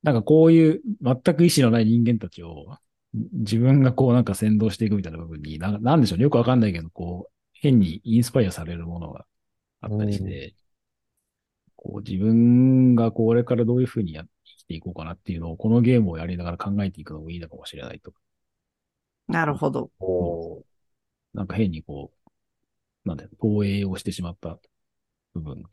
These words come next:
Speaker 1: ね。で、それの中で、その昔すごい憧れていた中村さんが、こういうふうに今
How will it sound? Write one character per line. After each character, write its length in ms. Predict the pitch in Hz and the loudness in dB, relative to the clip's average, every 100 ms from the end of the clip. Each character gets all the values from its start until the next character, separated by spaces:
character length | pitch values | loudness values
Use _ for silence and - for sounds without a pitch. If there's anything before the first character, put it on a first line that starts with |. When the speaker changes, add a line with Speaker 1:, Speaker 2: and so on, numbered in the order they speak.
| - | -20
Speaker 1:
ね。 120 | - - | -16 -4
で、 60 | |
そ 120 | - | 2
れ 60 | 165 | 4
の 40 | |
中 200 | 190 202 | 6 6
で、 260 | 208 262 160 | 6 6 4
そ 100 | 143 | 4
の 180 | 139 131 | 4 4
昔 640 | 120 151 147 156 156 147 | 4 2 2 4 4 4
す 120 | - 127 | 0 -4
ご 120 | 127 | -2
い 40 | |
憧 300 | 101 110 107 | -4 -6 -6
れ 100 | 107 | -6
て 120 | 98 | -6
い 80 | 107 | -8
た 260 | 101 110 92 | -4 -4 -4
中 240 | 95 95 | -6 -6
村 140 | 90 90 | -6 -4
さ 100 | 95 | -4
ん 120 | 92 - _ | -4 -6 _
が、 400 | 156 160 117 73 - - - _ | -2 0 0 -4 -14 -20 -20 _
こ 100 | - 104 | -4 -2
う 20 | |
い 20 | |
う 40 | |
ふ 60 | 98 | 0
う 80 | 98 | 0
に 300 | 85 87 95 | -2 -2 -2
今 420 | 98 82 76 76 | -2 -2 -6 -12